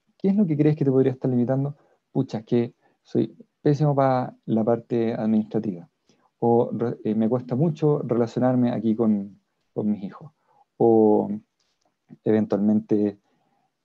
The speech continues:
em, "Pucha, no, no sé nada de lo audiovisual y la gente está creando contenido, entonces me cuesta mucho".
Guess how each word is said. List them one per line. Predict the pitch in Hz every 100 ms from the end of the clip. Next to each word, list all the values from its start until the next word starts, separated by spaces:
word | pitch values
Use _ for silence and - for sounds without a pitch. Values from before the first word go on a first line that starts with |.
| -
em, | 104 101 101 104 - - _ _ _ _ _ _ _ _ _
"Pucha, | 131 208
no, | 208 120
no | 117 110
sé | -
nada | 120 143 156
de | 151
lo | 143
audiovisual | 139 120 113 107 - 139 95 -
y | 113
la |
gente | 117 127 120
está | 131
creando | 123 123 120
contenido, | 113 113 120 147 143
entonces | 135 135 131 135 131 _ _ _
me | 113
cuesta | 110 127 135
mucho". | 127 110 -